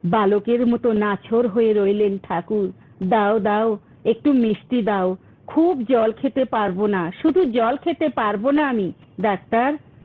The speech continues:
পরম আক্ষেপ ভরে তাকিয়ে রইলেন ডাক্তারের মুখের দিকে। "কোথায় পাবো বলো?" ডাক্তার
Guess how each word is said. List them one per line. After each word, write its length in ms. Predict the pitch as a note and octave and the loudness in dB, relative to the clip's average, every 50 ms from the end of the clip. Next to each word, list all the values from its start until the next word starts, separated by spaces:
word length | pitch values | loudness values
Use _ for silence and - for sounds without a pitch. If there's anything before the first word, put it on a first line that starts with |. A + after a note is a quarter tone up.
| - - - - - | -20 -20 -14 -4 -2
পরম 380 | A3+ G#3+ G#3+ G#3+ A3+ A#3 A3+ A#3 - | 0 2 2 2 2 2 0 -2 -4
আক্ষেপ 560 | - - G#3 G#3+ G#3+ - - - - B3 A#3+ G3 | -6 -6 -6 -6 -6 -8 -14 -4 -2 0 0 0
ভরে 340 | G3+ G#3 G3 A#3+ A3+ A3 | -2 -2 0 2 2 2
তাকিয়ে 440 | G#3+ - A3+ G#3 G#3 - - A#3 A3+ | 0 0 -4 -6 -6 -4 -4 -4 0
রইলেন 480 | G#3+ A3 G#3+ G#3+ G#3 G#3+ G#3 G3 G3 F#3 | 2 2 2 2 2 0 0 0 -2 -4
ডাক্তারের 580 | F3+ G#3+ G3+ F#3+ - - - G#3+ F#3+ G3+ F#3+ F#3 | -4 -4 -4 -4 -8 -6 -6 -2 0 0 0 2
মুখের 480 | F#3 F#3+ F3+ - - G3+ F#3+ F3+ F3 | 0 -2 -2 -2 -2 -2 0 0 -2
দিকে। 360 | E3 F#3+ F3+ - F#3 F3 E3+ F3+ - - - - - - - - | -4 -4 -4 -2 -2 -2 -2 -2 -8 -16 -20 -20 -20 -14 -4 0
"কোথায় 400 | C4+ C#4+ C#4+ - D4 F4+ G4 - | 0 0 0 2 0 0 0 0
পাবো 340 | - D4+ C#4 C#4 D#4+ E4 | 0 0 0 2 0 0
বলো?" 480 | D4 B3 C#4 C4 C4+ C#4 D#4 E4+ F#4+ G4+ G4 - _ _ _ - - | 2 2 2 2 2 2 2 0 0 -2 -6 -10 _ _ _ -12 -4
ডাক্তার 600 | F#3+ A3 G#3 G#3 - - - C4 C4 A#3+ A3+ A#3+ | -2 -2 -2 -2 -4 -6 -2 0 0 2 2 0